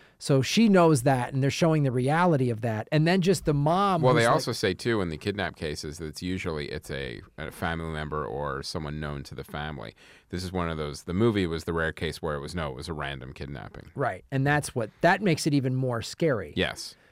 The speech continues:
Speaker 1: 'Cause it's not just like a custody
Speaker 2: As
Speaker 1: battle.
Speaker 2: a parent, too. That's
Speaker 1: Oh.
Speaker 2: the one thing, it, like, it definitely, uh, plays on those fears,
Speaker 1: Well,
Speaker 2: for
Speaker 1: let's go
Speaker 2: sure.
Speaker 1: into that, too. That was realistic. So she's at the park, she's watching her kid, and
Speaker 2: Right.
Speaker 1: then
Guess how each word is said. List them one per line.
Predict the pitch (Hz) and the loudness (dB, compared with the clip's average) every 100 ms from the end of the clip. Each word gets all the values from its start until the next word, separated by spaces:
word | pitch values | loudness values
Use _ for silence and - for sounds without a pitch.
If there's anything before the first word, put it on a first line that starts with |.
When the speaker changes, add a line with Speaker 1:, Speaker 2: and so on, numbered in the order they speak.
| _ | _
Speaker 1:
'Cause | 185 170 | 2 4
it's | 156 | 4
not | 254 | 2
just | 220 - | 2 2
like | 185 | 2
a | 165 | 2
custody | - 175 - 151 139 | 0 0 0 2 2
Speaker 2:
As | 139 | 2
Speaker 1:
battle. | 135 | 2
Speaker 2:
a | 131 | 4
parent, | 123 113 104 - | 4 4 2 2
too. | 107 90 71 | 2 2 2
That's | 90 143 | 0 0
Speaker 1:
Oh. | |
Speaker 2:
the | 113 | 0
one | 98 92 | 0 0
thing, | 90 85 | 0 -2
it, | 80 | -2
like, | 71 80 80 | -4 -4 -2
it | 85 | -4
definitely, | 85 85 87 85 80 76 | -2 -2 -2 -4 -4 -4
uh, | 71 | -6
plays | - 87 76 | -4 -4 -2
on | 76 | -6
those | 71 67 | -8 -10
fears, | - 78 69 64 - | -8 -8 -6 -6 0
Speaker 1:
Well, | |
Speaker 2:
for | 285 | 2
Speaker 1:
let's | 311 | 4
go | 349 | 4
Speaker 2:
sure. | |
Speaker 1:
into | 277 | 4
that, | 247 262 - | 4 2 2
too. | 269 | 4
That | 202 240 | 4 4
was | 226 | 2
realistic. | 202 190 165 - 143 | 2 4 2 0 0
So | 175 | 0
she's | 156 175 185 | 2 2 4
at | 240 | 4
the | 240 | 0
park, | - 202 190 | 2 4 4
she's | - 139 117 | 2 -4 2
watching | 185 214 226 | 2 2 0
her | 196 | -2
kid, | 180 180 170 165 156 | -2 0 2 2 0
and | - 143 | 0 2
Speaker 2:
Right. | |
Speaker 1:
then | 160 160 156 | 2 2 0